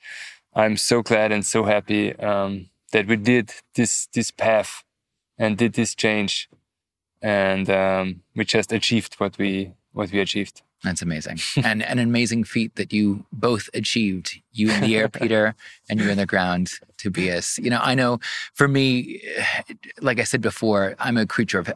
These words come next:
Speaker 2: of habit. It's hard for me to change some things, but when I actually do get the courage, like what you had in your, uh, it, right before you, you jumped out of the helicopter, you just really experiment and see what else is there. You have the opportunity to discover something new.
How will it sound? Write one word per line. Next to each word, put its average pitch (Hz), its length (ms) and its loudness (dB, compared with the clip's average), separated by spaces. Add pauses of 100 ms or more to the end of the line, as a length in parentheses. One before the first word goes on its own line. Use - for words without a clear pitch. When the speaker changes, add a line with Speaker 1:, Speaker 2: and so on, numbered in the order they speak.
Speaker 2:
of 95 140 0
habit. 151 500 2
It's 110 140 -4
hard 110 280 0
for - 80 0
me 113 100 4
to 98 100 0
change 104 340 2
some 107 140 0
things, 107 300 0
but - 160 -4
when 104 100 0
I 98 80 0
actually 98 420 0
do 104 160 2
get 101 300 -2 (460)
the 139 80 4
courage, 120 500 0
like 95 220 -2
what - 100 -6
you 104 120 4
had 92 260 0
in 104 240 -2
your, 95 260 2
uh, 90 280 -2 (100)
it, 95 160 -6 (160)
right 104 120 2
before - 260 -2
you, 92 180 0 (100)
you 101 140 0
jumped 101 260 0
out 98 80 4
of 90 60 -6
the 92 80 -2
helicopter, 98 680 0 (500)
you 175 160 -2
just 165 300 -2
really 180 220 2
experiment 151 500 2
and 147 100 0
see 135 240 2
what 131 320 0
else - 240 2
is 117 140 0
there. 151 300 4
You 123 180 0
have 120 160 2
the 120 120 2
opportunity 117 580 2
to 113 340 0
discover 110 480 0
something 107 360 0
new. 113 340 -2